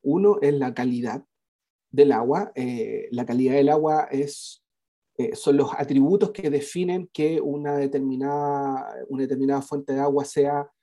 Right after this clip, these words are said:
eh, útil o beneficiosa para un uso productivo, para bebida. Entonces, por ejemplo, el agua mineral es súper buena porque nos calma la sed, pero el agua mineral no es buena para colocarla en el radiador de un auto, ¿no es cierto? Eh, así como el agua ultra pura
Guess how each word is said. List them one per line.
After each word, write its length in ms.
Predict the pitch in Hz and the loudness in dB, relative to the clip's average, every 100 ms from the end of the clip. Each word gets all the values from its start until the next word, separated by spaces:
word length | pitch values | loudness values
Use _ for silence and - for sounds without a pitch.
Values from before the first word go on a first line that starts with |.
| _ _ _ 123 | _ _ _ -6
eh, 200 | 120 - | -4 0
útil 400 | 160 202 175 165 | 0 0 0 4
o 120 | 139 | 6
beneficiosa 840 | 143 139 139 - 160 151 160 151 | 6 4 -2 -6 -6 -6 -4 -4
para 180 | 143 135 | -2 -2
un 140 | 131 | -2
uso 180 | 139 143 | -2 -2
productivo, 540 | 135 120 - 139 143 135 | -2 -4 0 4 4 4
para 320 | 127 127 123 | 0 -4 -4
bebida. 520 | 123 139 139 127 - _ | -2 0 2 0 -4 _
Entonces, 260 | 123 131 135 | -12 -6 -2
por 140 | 131 | -2
ejemplo, 480 | 123 143 139 135 135 - - _ | 0 -2 2 2 2 -6 -20 _
el 140 | - 131 | -2 2
agua 200 | 135 135 | 4 4
mineral 420 | 131 131 139 147 | 4 0 0 -2
es 180 | 135 - | -4 -6
súper 240 | 147 147 | -2 0
buena 340 | 131 147 151 147 | 4 4 4 0
porque 240 | 139 139 | -2 -4
nos 140 | 131 | -8
calma 260 | - 135 135 | -4 0 0
la 100 | 123 | -2
sed, 280 | - 156 156 | -2 -2 0
pero 200 | 143 135 | 2 2
el 80 | 135 | 2
agua 200 | 135 135 | 0 -2
mineral 400 | 135 127 135 135 | -2 -4 -2 0
no 80 | 139 | -2
es 120 | 139 | -2
buena 240 | 143 151 | -4 -4
para 120 | 135 131 | -6 -4
colocarla 440 | 127 123 135 131 | -4 -4 -4 -4
en 80 | 127 | -4
el 100 | 120 | -6
radiador 380 | 123 123 127 131 | -6 -4 -4 0
de 60 | |
un 80 | 139 | 2
auto, 240 | 143 139 _ | 2 0 _
¿no 140 | _ | _
es 80 | - | -14
cierto? 400 | - - 151 - _ _ _ _ - | -12 -4 -4 -4 _ _ _ _ -10
Eh, 140 | 113 107 | -6 -6
así 220 | - 135 | -4 -2
como 180 | 131 127 | 0 2
el 100 | 135 | 4
agua 240 | 139 135 | 4 4
ultra 360 | 143 143 147 139 | 2 0 -2 -2
pura 380 | 143 151 147 | 0 2 2